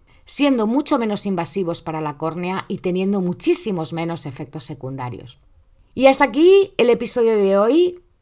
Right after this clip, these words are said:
De nuevo, mil gracias por tu pregunta, Gaby. Espero que la respuesta te sirva, a ti y a todos los que escucháis este podcast. Un día más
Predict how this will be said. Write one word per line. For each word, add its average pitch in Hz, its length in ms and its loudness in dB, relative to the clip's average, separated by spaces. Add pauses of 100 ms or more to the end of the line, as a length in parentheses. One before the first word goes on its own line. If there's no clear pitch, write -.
(480)
De 208 160 0
nuevo, 254 300 4
mil 262 240 0
gracias 262 720 2
por 196 380 -2
tu 185 120 -8
pregunta, 202 540 0
Gaby. 214 540 -4 (380)
Espero 277 380 4
que 277 80 4
la 226 100 4
respuesta 208 460 -6
te 185 100 -4
sirva, 262 600 -2 (460)
a - 180 -4
ti 302 300 4
y 214 80 2
a 208 80 4
todos 233 320 0
los 208 160 -4
que 202 80 -6
escucháis 170 420 -4
este 220 240 -6
podcast. 240 720 -4 (840)
Un 277 160 -2
día 269 160 6
más 220 640 -2